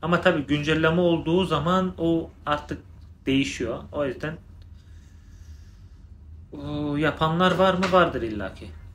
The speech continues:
Bu, bakın iki paket sunmuş bize şu anda. Orada. O iki paketi alacağız.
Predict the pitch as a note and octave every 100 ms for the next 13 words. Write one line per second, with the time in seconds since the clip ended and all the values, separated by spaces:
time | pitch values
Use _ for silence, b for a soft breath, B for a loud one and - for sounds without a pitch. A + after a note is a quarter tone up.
0 | - A3 G#3+ - G3 G3 D3+ - - G#3
1 | G#3 G#3 G#3 C#3+ A#2+ A2+ - A2 A2 -
2 | A2 A#2 E3+ G#3 - - - - - -
3 | - - A2+ A2 C#3+ F#3+ - - - -
4 | - - - - - - - - - -
5 | E3 E3+ - - D#3+ D#3 - D#3 C3 B2+
6 | G#2 - -